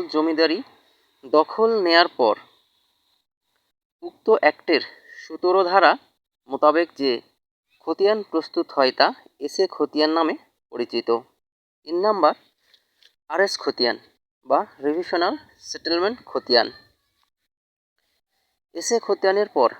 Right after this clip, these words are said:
স্টেট অ্যাকুইজিশনার অ্যান্ড টেন্যান্সি অ্যাক্টের একশো চুয়াল্লিশ ধারা মোতাবেক যে সকল খতিয়ান প্রস্তুত হয়ে উক্ত ধারার সাত উপধারা মোতাবেক চূড়ান্তভাবে প্রকাশিত হবে, সেগুলোকে আরএস খতিয়ান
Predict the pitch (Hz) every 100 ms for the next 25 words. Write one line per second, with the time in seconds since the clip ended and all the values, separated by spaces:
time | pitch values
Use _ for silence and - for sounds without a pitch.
0 | - - - 208 - - _ 147 - 170
1 | 160 180 196 160 185 - 131 127 127 _
2 | _ 165 180 196 - 208 135 139 - 147
3 | - - _ 143 - 165 - 175 165 165
4 | 196 190 160 156 143 135 135 135 - 120
5 | - 143 160 160 - 127 131 - - _
6 | _ - - _ _ _ _ 180 190 -
7 | 226 - _ _ - 160 135 - 165 -
8 | 196 190 196 202 196 - 160 180 - 165
9 | - 165 156 190 202 180 123 107 - _
10 | _ _ 151 160 170 180 180 190 185 165
11 | 143 156 175 180 147 135 165 - 131 147
12 | 143 - 330 - _ _ _ _ - 135
13 | - - 151 165